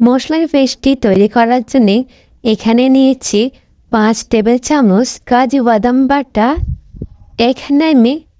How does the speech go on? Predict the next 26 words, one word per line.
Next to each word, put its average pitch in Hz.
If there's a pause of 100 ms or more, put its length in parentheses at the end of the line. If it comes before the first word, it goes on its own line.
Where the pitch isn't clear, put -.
(140)
কাজু 240
বাদাম 233
বাটা 254
দিচ্ছি। 269 (680)
আপনারা 277
চাইলে 285
এখানে 233 (680)
টক 254
দইটাও 226 (420)
ইউজ 277
করতে -
পারেন। 240 (640)
যাদের 196
হাতের 262
কাছে 294 (240)
যেটা 208
আছে 262 (200)
সেটা 254 (100)
এখানে 240 (280)
ব্যবহার 247
করতে 285
পারেন। 208 (500)
এতে 247
করে 233 (380)
রান্নার 208
স্বাদ 226